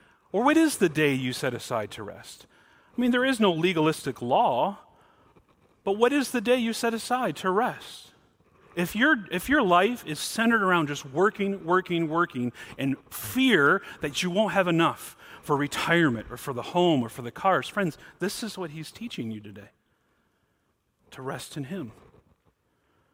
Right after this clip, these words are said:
See, it takes discipline to remind ourselves that our job is not to commit ourselves to G-, to God to do all the work we can to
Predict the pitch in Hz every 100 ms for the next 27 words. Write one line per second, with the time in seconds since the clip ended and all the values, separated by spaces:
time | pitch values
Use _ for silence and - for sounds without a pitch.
0 | _ _ _ _ _ _ _ _ _ _
1 | _ _ _ - 190 185 240 190 143 190
2 | - 175 151 151 151 170 208 139 - 139
3 | 139 147 139 131 165 156 139 156 160 139
4 | - 175 160 135 135 117 - - 120 147
5 | - - - - 131 143 151 139 127 156
6 | 156 131 120 165 - 131 - 147 139